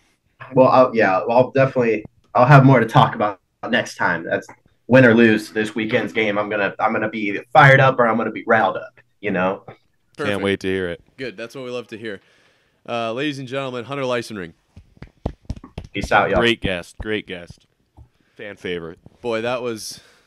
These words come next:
Speaker 3: that was a little stressful, uh, <laughs> just because of the technology issues.
Speaker 2: Yeah, we're gonna, we're gonna make a Best Buy trip. Just go crazy. <laughs>
Speaker 3: Bro.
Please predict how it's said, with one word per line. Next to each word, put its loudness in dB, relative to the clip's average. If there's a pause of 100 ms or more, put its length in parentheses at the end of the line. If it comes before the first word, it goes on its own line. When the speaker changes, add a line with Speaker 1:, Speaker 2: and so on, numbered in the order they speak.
Speaker 3:
that -10
was -8
a -14
little -8
stressful, -12
uh, -12 (200)
<laughs> -16
just -12
because -14
of -20
the -12
technology -12
issues. -18 (240)
Speaker 2:
Yeah, -6
we're -8
gonna, -6 (140)
we're -16
gonna -4
make -10
a -12
Best -16
Buy -8
trip. -12 (260)
Just -16
go -4
crazy. -6 (140)
<laughs> -20
Speaker 3:
Bro. -20